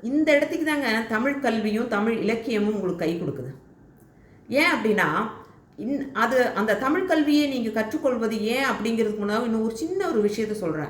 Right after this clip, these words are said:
இப்போ உங்களுடைய மனநிலை என்னவாக இருக்குதுன்னா, தமிழ் வந்து மிக பழமையான பாரம்பரியமிக்க மொழி, கலாச்சாரம், அதை காக்க வேண்டியது ஒரு தமிழராக என்னுடைய பொறுப்பு அப்படிங்கிற உங்களுக்கு ஏதோ ஒரு பர்டன் இருக்கிற மாதிரி, ஒரு பொறுப்பு இருக்கிற மாதிரி நீங்க நினைச்சிட்டு இருக்கீங்க.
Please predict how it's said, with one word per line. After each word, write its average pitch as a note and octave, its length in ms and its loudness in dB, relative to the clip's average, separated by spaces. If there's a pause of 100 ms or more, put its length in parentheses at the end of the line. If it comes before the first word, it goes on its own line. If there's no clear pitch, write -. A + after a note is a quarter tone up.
(140)
இப்போ C4+ 280 -4
உங்களுடைய G#3+ 500 2
மனநிலை D4 540 0
என்னவாக G3+ 440 -2
இருக்குதுன்னா, E3 420 -6 (840)
தமிழ் D#4 320 4
வந்து A3 220 2
மிக G3+ 200 -2
பழமையான G3 880 0
பாரம்பரியமிக்க G3 840 0
மொழி, E3+ 360 -2
கலாச்சாரம், D3+ 720 -4 (280)
அதை A#3 320 0
காக்க E4+ 420 2
வேண்டியது C#4 460 0
ஒரு B3+ 120 0
தமிழராக A3+ 500 0
என்னுடைய A3+ 340 2
பொறுப்பு B3+ 520 0
அப்படிங்கிற C4+ 640 -2
உங்களுக்கு C#4 800 2
ஏதோ C4 180 2
ஒரு D#4 120 0
பர்டன் B3 380 2
இருக்கிற G#3 320 -2
மாதிரி, F3+ 280 -6
ஒரு A3+ 200 4
பொறுப்பு C4+ 320 0
இருக்கிற B3 240 -2
மாதிரி F#3 320 0
நீங்க F3+ 220 -4
நினைச்சிட்டு E3+ 340 -6
இருக்கீங்க. C#3 340 -8